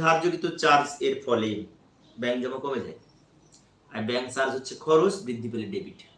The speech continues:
তাই আমরা জাবেদা করব ব্যাংক চার্জ ডেবিট আর ব্যাংক হিসাব ক্রেডিট। ব্যাংক যে, ব্যাংক কর্তৃক চার্জ ধার্য করা হলে এটার জাবেদা হচ্ছে ব্যাংক চার্জ ডেবিট,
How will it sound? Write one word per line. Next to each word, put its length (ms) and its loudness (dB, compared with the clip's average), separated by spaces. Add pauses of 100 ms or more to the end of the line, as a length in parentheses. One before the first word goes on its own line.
(580)
তাই 160 -8
আমরা 180 -4
জাবেদা 300 -2
করব 120 -4 (160)
ব্যাংক 180 2 (100)
চার্জ 180 0 (120)
ডেবিট 300 -6 (2000)
আর 160 4
ব্যাংক 240 2
হিসাব 240 -4
ক্রেডিট। 280 -18 (1040)
ব্যাংক 300 0 (120)
যে, 60 4 (200)
ব্যাংক 240 -2
কর্তৃক 280 -4 (120)
চার্জ 200 6 (140)
ধার্য 200 -2 (120)
করা 200 -8
হলে 220 -6
এটার 240 -2
জাবেদা 320 0
হচ্ছে 220 -6 (1120)
ব্যাংক 200 0 (100)
চার্জ 180 0 (120)
ডেবিট, 260 -4